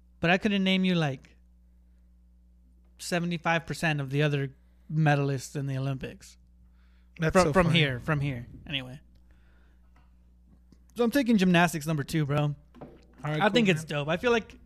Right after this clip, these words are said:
Speaker 1: put into, like, practicality. Like, if I could just do, like, a regular,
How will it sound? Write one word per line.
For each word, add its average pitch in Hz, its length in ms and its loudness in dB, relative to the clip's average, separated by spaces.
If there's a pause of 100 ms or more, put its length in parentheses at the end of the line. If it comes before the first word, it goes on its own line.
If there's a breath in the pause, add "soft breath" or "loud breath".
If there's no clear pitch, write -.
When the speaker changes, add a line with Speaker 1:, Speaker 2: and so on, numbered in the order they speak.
(140)
Speaker 1:
put 196 140 -2
into, 196 220 -2
like, 147 260 -4
practicality. 170 840 -2 (800 loud breath)
Like, 165 140 -2
if 156 100 2
I 170 120 4
could 175 120 -2
just 156 200 -4
do, 156 180 0
like, 143 220 -2
a 135 80 -6
regular, 147 600 -2